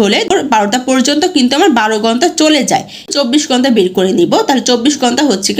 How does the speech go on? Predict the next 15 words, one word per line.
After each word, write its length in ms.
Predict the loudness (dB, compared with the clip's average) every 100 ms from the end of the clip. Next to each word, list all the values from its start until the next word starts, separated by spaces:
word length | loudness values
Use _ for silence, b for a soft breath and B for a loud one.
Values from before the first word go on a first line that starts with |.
| 2
আমার 120 | 2 2
বারোর 260 | 0 0 -2 B B -4
বেশি। 360 | -2 0 -2 -4 -6 -18 _ _ -8
তাহলে 100 | -2
এখানে 180 | 0 2 0
কি 60 | 0
করব 160 | 0 2 0
আমি? 140 | 0 -4 -2
এগারো 240 | 0 0 0 0
দেওয়া 260 | 2 2 2 0
আছে, 180 | 0 -2
এটার 180 | 0 -2
সাথে 160 | -2 0 2
আমি 100 | 2 2
বারো 180 | 0